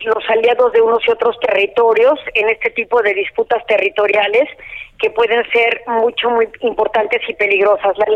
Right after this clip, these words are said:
la Liga Árabe, por ejemplo, ayer ya condenó estos hechos y ha llamado a la Corte Penal Internacional a, a traer el asunto para imputar responsabilidad, eh, particularmente a Netanyahu y a quienes,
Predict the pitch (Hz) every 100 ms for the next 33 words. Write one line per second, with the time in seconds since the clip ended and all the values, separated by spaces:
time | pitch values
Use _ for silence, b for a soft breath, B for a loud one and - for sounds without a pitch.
0 | 220 214 226 233 247 233 240 240 240 220
1 | 202 - 240 233 277 220 226 226 B B
2 | B B 226 226 240 214 208 208 - 240
3 | 262 262 262 294 - 220 208 226 226 226
4 | 226 233 233 B B B 196 196 196 -
5 | 240 233 240 202 208 214 220 226 226 214
6 | 240 254 285 285 - 208 202 - 202 202
7 | 220 214 254 - - 214 208 - 247 254
8 | 254 254 - B B B - 214 208 208
9 | 196 240 240 233 208 208 208 202 202 226
10 | 226 - - 208 190 214 214 220 214 226
11 | 233 220 202 196 202 220 247 226 208 -
12 | 202 202